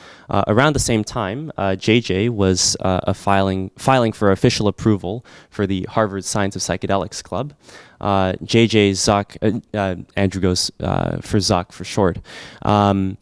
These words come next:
J J, Zuck, and I realized that we had a lot of mutual shared interests,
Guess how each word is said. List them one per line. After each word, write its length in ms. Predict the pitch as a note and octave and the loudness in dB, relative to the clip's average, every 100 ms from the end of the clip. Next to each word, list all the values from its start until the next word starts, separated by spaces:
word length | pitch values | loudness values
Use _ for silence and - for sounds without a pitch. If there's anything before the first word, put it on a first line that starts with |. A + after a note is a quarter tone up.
| - - | -16 2
J 200 | B2+ A#2 | 4 6
J, 160 | A#2 | 4
Zuck, 460 | G2+ A#2 G#2+ G#2 - | 4 4 2 2 -2
and 160 | G#2 G2+ | 0 4
I 440 | F#2+ G2 F#2+ F#2+ - | 4 4 4 2 0
realized 540 | G2 A2+ A#2 G2+ G2+ | 4 6 6 4 0
that 60 | - | -2
we 100 | G2+ | -2
had 260 | F#2+ F#2+ | 0 0
a 80 | F#2 | 0
lot 320 | F#2+ F#2 F#2 | 0 2 2
of 240 | - G2 F#2+ | 0 -4 -2
mutual 480 | G2+ G#2 - F#2 F#2+ | 0 0 -2 -6 -6
shared 400 | - G#2 F#2+ - | 0 2 2 2
interests, 680 | G#2 G2+ G2 - - - | -2 -2 -2 -2 -2 -2